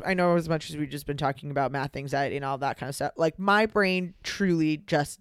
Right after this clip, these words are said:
does not like numbers. So any of these, like, if,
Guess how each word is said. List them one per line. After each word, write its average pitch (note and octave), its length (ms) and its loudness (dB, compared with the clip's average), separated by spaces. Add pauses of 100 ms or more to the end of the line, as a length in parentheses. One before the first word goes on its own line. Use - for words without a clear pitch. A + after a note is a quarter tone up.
(140)
does D3 240 0
not C#3+ 260 -2
like C#3+ 420 -2
numbers. D#3+ 560 -4
So D#3+ 260 0
any D#3+ 280 -2
of D#3 140 -2
these, D3+ 240 0
like, D3+ 240 0 (440)
if, E3+ 240 -2